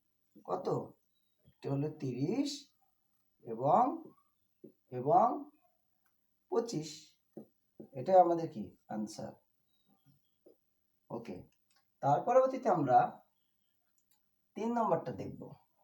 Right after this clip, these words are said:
তিন নম্বরটা কি বলছে আমাদের? তিন বলতেছে, ওকে, এটা একটু রিমুভ করি আমরা, তারপরে যাই। তিন নম্বরটা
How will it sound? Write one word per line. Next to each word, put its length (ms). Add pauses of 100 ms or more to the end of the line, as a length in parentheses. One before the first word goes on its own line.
(480)
তিন 160
নম্বরটা 360
কি 140
বলছে 340
আমাদের? 400 (760)
তিন 280
বলতেছে, 520 (1300)
ওকে, 180
এটা 160
একটু 200
রিমুভ 360
করি 220
আমরা, 480 (560)
তারপরে 600 (1000)
যাই। 460 (1500)
তিন 220
নম্বরটা 580